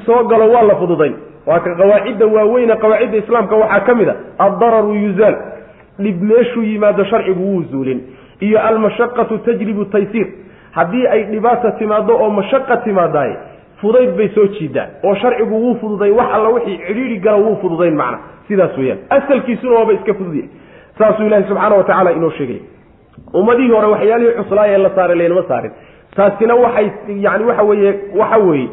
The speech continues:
waa diintii aabbihin Ibraahim oo kale wey. Diintan fudaydkeedu waxay la mid tahay tii Nabiyullaahi Ibraahim calayhi salaam oo kale. Yaa sidan oo kale u fududayd. Ilaahay isagaa idinku magacaabay muslimiin. Kutubtii hore iyo kitaabkan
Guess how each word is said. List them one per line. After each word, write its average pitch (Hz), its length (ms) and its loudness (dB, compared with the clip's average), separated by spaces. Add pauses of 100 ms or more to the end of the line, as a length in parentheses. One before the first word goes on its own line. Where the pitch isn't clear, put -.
(300)
waa 208 160 2
diintii 226 500 -2
aabbihin 202 440 0
Ibraahim 170 440 0
oo 123 40 0
kale 120 180 -2
wey. 101 120 -6 (640)
Diintan 202 420 0
fudaydkeedu 202 500 0
waxay 214 220 0
la 262 80 2
mid 247 180 -2
tahay 131 180 -2 (560)
tii 269 180 2
Nabiyullaahi 233 520 2
Ibraahim 202 340 2
calayhi 175 380 0
salaam 151 220 2
oo 127 60 0
kale. 135 160 -2
Yaa 175 200 4
sidan 240 200 0
oo 190 60 2
kale 180 160 2
u 175 100 -2
fududayd. 131 380 -2 (680)
Ilaahay 214 420 2
isagaa 220 340 2
idinku 214 360 -2
magacaabay 202 520 0
muslimiin. 202 640 -2 (500)
Kutubtii 240 540 -4
hore 208 300 2
iyo 202 160 0
kitaabkan 208 520 -2